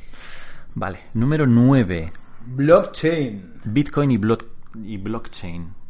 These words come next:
Speaker 1: ¿Un experimento real? Febrero de dos mil diecisiete.
Speaker 2: Febrero de dos mil diecisiete,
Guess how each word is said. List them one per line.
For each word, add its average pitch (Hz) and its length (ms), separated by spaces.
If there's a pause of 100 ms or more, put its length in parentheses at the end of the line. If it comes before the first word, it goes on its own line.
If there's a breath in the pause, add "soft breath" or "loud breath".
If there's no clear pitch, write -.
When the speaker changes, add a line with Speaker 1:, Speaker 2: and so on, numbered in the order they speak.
(120)
Speaker 1:
¿Un 110 100
experimento 101 720
real? 92 320 (520 loud breath)
Febrero 107 380
de 117 80
dos 95 160
mil 87 800
diecisiete. 92 640 (440 soft breath)
Speaker 2:
Febrero 143 320
de 175 100
dos 156 140
mil 156 260
diecisiete, 156 800